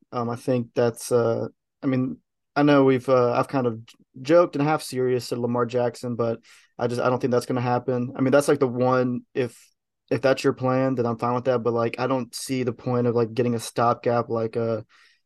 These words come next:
I don't know, Ryan Tannehill or Daniel Jones or, uh, Derek Carr or something. Like, I don't see the value of doing that when you have Ridder and you can see what he's got for a full season. Um, and if, like, I mean, Ridder,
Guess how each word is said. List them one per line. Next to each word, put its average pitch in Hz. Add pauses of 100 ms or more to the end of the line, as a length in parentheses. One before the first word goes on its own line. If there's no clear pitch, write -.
(320)
I 127
don't 123
know, 117
Ryan 127
Tannehill 117
or 113 (340)
Daniel 123
Jones 117
or, 110 (520)
uh, 117 (140)
Derek 120
Carr 113
or 113
something. 113
Like, 113
I 127
don't 117 (140)
see -
the 117
value 117
of 110
doing 117
that 120
when 117
you 110
have 113
Ridder 120 (420)
and 117
you 117
can 117
see -
what 117
he's 113
got 120
for 120
a 113
full 120
season. 131 (420)
Um, 120
and 123
if, 127
like, 123
I 135
mean, 131
Ridder, 175